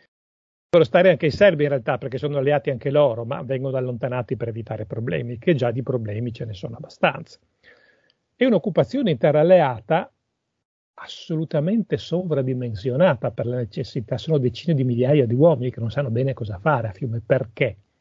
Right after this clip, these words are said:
Perché si tratta di marcare il territorio, cioè si tratta di controllare la piazza.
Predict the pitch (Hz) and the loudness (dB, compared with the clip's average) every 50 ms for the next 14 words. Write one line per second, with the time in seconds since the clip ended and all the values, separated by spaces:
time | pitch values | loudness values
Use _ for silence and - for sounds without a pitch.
0 | - - _ _ _ _ _ _ _ _ - 208 - 214 180 - - _ - - | -20 -20 _ _ _ _ _ _ _ _ -8 -4 -2 -2 -4 -4 -8 _ -8 -6
1 | 151 190 - - 233 160 139 123 131 127 - 127 120 175 247 - - 135 120 113 | -6 -4 -4 -2 -2 0 0 -2 -2 -6 -6 -6 -6 -6 -6 -6 -8 -8 -8 -10
2 | - - 240 - - - _ _ _ - - 120 - 175 - 139 151 151 175 139 | -10 -8 -6 -6 -8 -8 _ _ _ -8 -6 -4 -4 -2 2 0 2 4 4 2
3 | 123 143 131 - - 185 214 196 - 170 156 170 170 156 143 120 110 113 123 139 | 2 0 -2 0 2 2 2 2 2 4 4 4 4 4 2 2 0 -2 -4 -4
4 | 190 190 190 - - 143 131 139 - - _ _ - - 190 | -4 -4 -4 -4 -6 -6 -6 -6 -8 -12 _ _ -20 -20 -20